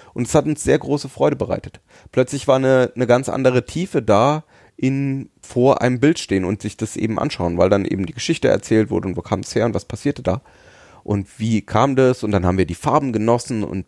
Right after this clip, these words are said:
irgendwie plötzlich hatten die Bilder auch eine ganz andere Intensität, weil einfach klar war, ah, darum ging's und das war das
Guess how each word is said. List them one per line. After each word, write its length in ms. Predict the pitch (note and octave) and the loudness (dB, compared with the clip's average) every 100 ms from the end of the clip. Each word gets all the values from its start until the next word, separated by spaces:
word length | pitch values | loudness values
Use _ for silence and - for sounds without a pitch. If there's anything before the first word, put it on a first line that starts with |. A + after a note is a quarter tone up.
| - | -8
irgendwie 300 | A#2 G#2+ G#2 - - _ | -6 -4 -6 -10 -16 _
plötzlich 400 | B2+ - D3+ D3+ | 0 0 -2 -2
hatten 220 | - D3 | -2 -4
die 100 | A#2 | -4
Bilder 460 | - C#3 D#3+ E3 | 0 2 4 2
auch 140 | - - | 0 -2
eine 120 | C3 | -2
ganz 380 | - A2 D3+ - | 0 0 0 -4
andere 340 | B2 B2+ B2 | -2 0 0
Intensität, 800 | - A#2+ B2 A#2 A#2+ - B2 - _ _ - _ - | -2 -2 -2 -2 -4 -2 -2 -4 _ _ -20 _ 0
weil 320 | G#2+ A#2+ G2+ - | 4 4 2 -4
einfach 440 | - B2+ D3+ C3+ - | -4 -2 -2 -6 -4
klar 260 | A#2 C3 | -2 0
war, 180 | C#3+ - - | 0 -4 -8
ah, 300 | - B2 A#2 _ _ - | -12 -10 -12 _ _ -8
darum 420 | - C3+ C#3+ B2 | -4 -2 -2 0
ging's 560 | C3 C#3+ D3 C#3 C#3 - | 0 2 2 0 -4 -8
und 220 | G2 - | -10 -6
das 280 | - D3+ - | -2 -2 0
war 160 | C#3 C3+ | 2 4
das 440 | C3 C3+ C3+ - | 6 4 2 -8